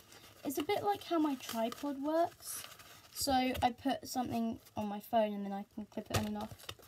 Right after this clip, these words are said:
So it's got this clip here. And I guess you just push that on. Uh, and it'll be like,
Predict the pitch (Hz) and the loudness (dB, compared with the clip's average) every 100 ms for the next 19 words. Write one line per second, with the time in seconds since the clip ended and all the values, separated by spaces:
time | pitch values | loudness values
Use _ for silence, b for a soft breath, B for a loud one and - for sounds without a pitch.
0 | B B B - 262 - - - 240 - | B B B -10 -6 -4 -4 -6 -8 -4
1 | 262 - - 240 233 233 233 - - - | -4 -4 -4 0 2 2 0 -4 -16 -20
2 | - - - 240 240 240 - 233 233 - | -20 -20 -8 -6 -4 -4 -6 -10 -8 -6
3 | 262 - 240 220 214 208 208 208 - b | -6 -2 -2 -2 -4 -6 -6 -10 -12 b
4 | b b b b b _ - - - _ | b b b b b _ -12 -12 -12 _
5 | - 87 85 65 - - - - - - | -10 -6 -6 -6 -8 -12 -20 -18 -16 -16
6 | b b b b _ _ - - - - | b b b b _ _ -20 -20 -20 -20
7 | - _ _ _ _ _ - _ _ _ | -20 _ _ _ _ _ -20 _ _ _
8 | _ _ _ - - 240 233 226 233 226 | _ _ _ -20 -6 -4 -2 -2 -2 0
9 | 220 | -2